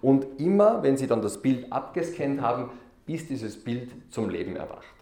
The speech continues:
Ich habe zum Beispiel eine Hexe gehabt und wenn sie dann diese Hexe abgescannt haben, hat die plötzlich eben zum Reden begonnen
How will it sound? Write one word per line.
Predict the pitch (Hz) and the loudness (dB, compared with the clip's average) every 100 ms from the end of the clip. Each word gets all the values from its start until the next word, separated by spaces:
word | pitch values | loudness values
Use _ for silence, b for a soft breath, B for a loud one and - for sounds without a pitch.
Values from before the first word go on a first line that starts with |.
| _ | _
Ich | - | -4
habe | 117 135 | -2 0
zum | 135 | -2
Beispiel | 113 107 - | 0 -2 -4
eine | 92 | -6
Hexe | 95 156 160 - | -2 -2 -2 -4
gehabt | 180 147 139 139 - - B B | -4 -2 0 -2 -4 -18 B B
und | 113 120 113 - | 0 0 -2 -6
wenn | 107 | -6
sie | 101 | -2
dann | 98 | -4
diese | 92 95 | -4 -6
Hexe | 95 95 - 87 | -6 -6 -8 -4
abgescannt | - - - 147 - 120 92 | -2 -2 -2 -4 -2 -2 0
haben, | 104 107 101 B B B - | -2 -2 -8 B B B 0
hat | 110 110 | 0 0
die | 110 | -2
plötzlich | 95 92 104 92 | -2 -4 -4 -6
eben | 92 90 | -6 -8
zum | 104 95 | -6 -4
Reden | 101 156 165 | -2 -2 0
begonnen | 143 123 113 120 | 2 4 2 2